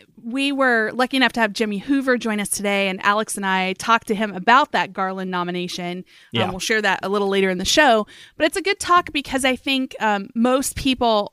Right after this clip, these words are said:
Speaker 1: really only remember him as a jurist. I mean, I know I spent a lot of time reading his opinions and that kind of thing when we were talking about his Supreme Court nomination. So
Speaker 2: Yeah.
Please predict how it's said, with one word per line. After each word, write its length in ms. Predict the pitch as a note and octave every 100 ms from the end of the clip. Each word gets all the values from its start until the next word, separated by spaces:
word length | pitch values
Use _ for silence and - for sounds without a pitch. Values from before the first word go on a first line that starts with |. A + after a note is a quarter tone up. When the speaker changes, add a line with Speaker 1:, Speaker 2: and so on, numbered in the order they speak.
| -
Speaker 1:
really 380 | A#3 C4+ C#4+ C#4
only 220 | A#3 A3+
remember 540 | A3 A3 G3+ G3+ G#3
him 560 | G3 G3 F#3+ F#3+ F#3 G#3 - -
as 260 | G3 F#3+
a 60 | F#3+
jurist. 560 | F3+ D#4+ E4 F#3 F3+ -
I 60 |
mean, 140 | G#3 G#3
I 100 | G#3+
know 220 | A3 G#3
I 160 | G#3+ A#3
spent 220 | - A3
a 20 |
lot 160 | F#3+ F#3
of 60 |
time 280 | F#3+ F#3+ F3+
reading 480 | G3 G3 F#3+ F#3 F#3
his 420 | F#3 F#3+ F#3+ -
opinions 520 | G#3 - F#4 D4 A3 G3
and 80 | A3+
that 100 | A#3
kind 140 | A3+
of 80 | G#3
thing 180 | G3 F#3
when 160 | F#3+
we 100 | F#3+
were 80 | F#3
talking 300 | F#3 F#3+ F#3+
about 280 | F#3 D#3+ - - -
his 140 | - G3
Supreme 280 | G3+ G#3+
Court 200 | G#3 F#4+
nomination. 480 | B3+ F#3+ F#3 F3+ F3+
So 320 | E3+ A#3 G#3+ B2
Speaker 2:
Yeah. 200 | G#2+